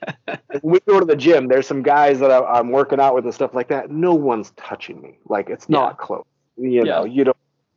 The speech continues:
Speaker 2: like, it's, it's just gonna be embarrassing. You don't wanna do that. And he's like, "No, come
Speaker 1: Yeah.
Speaker 2: on, let's give it a shot." I'm like, "Okay, fine."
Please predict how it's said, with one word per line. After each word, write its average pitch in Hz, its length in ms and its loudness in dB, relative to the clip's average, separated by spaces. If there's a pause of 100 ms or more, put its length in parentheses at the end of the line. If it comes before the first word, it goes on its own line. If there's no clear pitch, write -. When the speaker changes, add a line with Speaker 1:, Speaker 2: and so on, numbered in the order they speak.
(180)
Speaker 2:
like, 165 180 2
it's, 175 140 -2
it's 151 180 -2
just 160 140 -6
gonna 147 120 0
be 127 60 2
embarrassing. 87 520 -6
You 123 80 -4
don't 123 100 -2
wanna 92 160 -4
do - 200 -18
that. 57 240 -18
And - 100 -20
he's 117 140 -8
like, 147 160 0
"No, 214 140 4
come - 120 -2
Speaker 1:
Yeah. 208 80 2
Speaker 2:
on, 104 80 -6
let's 110 140 -8
give - 120 -20
it - 140 -20
a - 20 -20
shot." 113 320 -4
I'm - 80 -12
like, - 280 -12
"Okay, 113 360 -8 (120)
fine." 78 260 -8